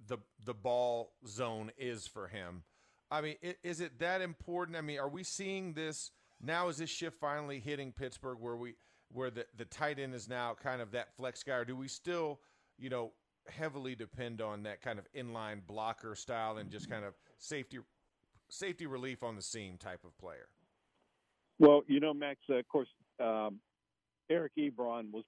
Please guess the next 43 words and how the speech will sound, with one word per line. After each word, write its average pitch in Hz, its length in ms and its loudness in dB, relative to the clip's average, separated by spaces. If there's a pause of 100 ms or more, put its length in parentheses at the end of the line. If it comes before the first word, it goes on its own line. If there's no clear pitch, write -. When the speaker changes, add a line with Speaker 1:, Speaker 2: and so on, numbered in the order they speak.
Speaker 2:
brought 117 280 4
in 113 280 -2
and 113 280 4
is 123 260 6 (100)
that 101 180 2 (120)
flex 117 200 2 (180)
guy. 98 340 6
Oh, 139 180 6
they'll 127 220 2
line 117 260 -2
him 110 120 -6
in 110 120 -6
line 120 380 0 (340)
occasionally, 113 640 6
but 110 220 0 (100)
usually 117 500 0
it's, 104 140 -4 (120)
<laughs> - 120 -10
it's 139 240 4
not 117 300 2
terribly 110 500 4 (400)
effective. 117 640 2
And 117 220 -4
so 120 280 4
by 110 240 0
having 123 380 -2
Pat 117 160 2 (100)
Freiermuth, 151 440 4 (600)
um, 107 300 2
they 143 180 2 (100)
feel 135 280 4
he 143 180 -2
can 117 120 -2
be 104 200 -2
both, 117 220 4 (600)
uh, 104 360 4
that 110 160 0
he 131 80 -2
can 120 160 2
be 113 200 2
an 107 80 -2
inline 123 480 -2
guy, 117 200 0